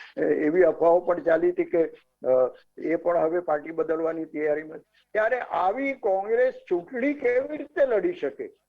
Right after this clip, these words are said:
અને તમે ક્રિકેટની ભાષામાં વાત કરો તો સામે કોઈ સારો બોલર ના હોય તો બેટ્સમેન સિક્સરો મારે એ બહુ જ સ્વાભાવિક છે. એટલે બે વાર તો ભારતીય જનતા પાર્ટી ગુજરાતમાં છવ્વીસે છવ્વીસ બેઠકો લાવી છે અને આ વખતે પણ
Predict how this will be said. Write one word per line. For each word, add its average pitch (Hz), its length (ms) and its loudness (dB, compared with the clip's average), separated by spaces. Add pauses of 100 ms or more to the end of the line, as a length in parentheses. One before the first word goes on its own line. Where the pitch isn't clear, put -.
(180)
અને 214 240 -2
તમે 226 240 -4
ક્રિકેટની 240 580 0
ભાષામાં 147 500 2
વાત 110 220 4
કરો 110 400 -4 (320)
તો 240 200 4
સામે 190 540 -2
કોઈ 226 300 0
સારો 160 400 0
બોલર 147 520 0
ના 127 160 -4
હોય 170 460 0
તો - 400 -8
બેટ્સમેન 151 560 -4
સિક્સરો 180 520 2
મારે 151 500 2 (160)
એ 151 80 -2
બહુ 151 300 2
જ - 140 -8
સ્વાભાવિક 160 500 2
છે. - 260 -8 (200)
એટલે 165 300 -4
બે 151 260 2
વાર 208 220 4
તો 196 220 0
ભારતીય 139 400 0
જનતા 165 360 0
પાર્ટી 151 400 -4
ગુજરાતમાં 143 600 -4 (140)
છવ્વીસે 156 400 -4
છવ્વીસ 139 340 -6 (160)
બેઠકો 127 520 -4
લાવી 170 360 2
છે 147 160 -2 (380)
અને 147 180 -2
આ 226 320 2
વખતે 214 480 2
પણ 185 280 2